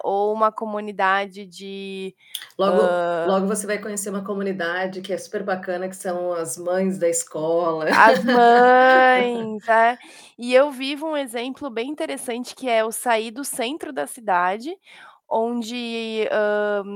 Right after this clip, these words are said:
Speaker 1: eu não conhecia o meu vizinho de porta, assim, morava num prédio no décimo quarto andar, então bastante vizinhos,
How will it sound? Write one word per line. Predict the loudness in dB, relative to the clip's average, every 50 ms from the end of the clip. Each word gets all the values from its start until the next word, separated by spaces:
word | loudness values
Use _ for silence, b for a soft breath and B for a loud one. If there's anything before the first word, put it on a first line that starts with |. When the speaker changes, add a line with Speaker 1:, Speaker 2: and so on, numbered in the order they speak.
| -10 -10 -10 -10 -12 -10
Speaker 1:
eu | -6 -6 -4
não | -2 -4 -4
conhecia | -4 -4 -4 -4 -4 -4 -2 -2
o | -2
meu | -2 -2 -4
vizinho | -6 -6 -8 -8 -8 -8
de | -8 -10
porta, | -8 _ 2 4 6 6 6 6 4 0 -4 -8
assim, | -8 -6 -6
morava | -4 0 2 2 2 0 -2
num | -6 -10
prédio | -6 -2 0 0 2 2 0 -2 -4 -6 -8 -6
no | -8 -6 -2
décimo | 0 0 0 -2 -4 -6 -6 -6 -6 -8 -8
quarto | -2 2 2 2 2 0 -4 -8
andar, | -2 2 4 6 6 6 4
então | 0 -4 -6 -6 -6 -4 -4
bastante | -2 -2 -2 -4 -4 -6 -6 -6 -8 -10
vizinhos, | -12 -12 -12 -10 -8 -6 -6 -6 -6 -8 -10 -12